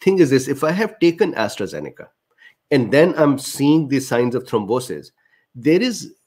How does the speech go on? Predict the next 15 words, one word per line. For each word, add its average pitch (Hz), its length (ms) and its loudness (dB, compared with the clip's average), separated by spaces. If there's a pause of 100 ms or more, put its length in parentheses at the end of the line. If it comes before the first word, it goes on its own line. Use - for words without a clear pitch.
(160)
probably 170 540 0
less 143 300 -2
time 135 340 0
to 131 100 0
rush 107 360 -6
to 131 100 -2
a 117 60 4
hospital 113 500 -4
and 104 160 -4
say, 107 220 -2
"Do 107 280 -4
this 113 260 -4
test - 340 -6
right 113 280 0
away." 87 320 -2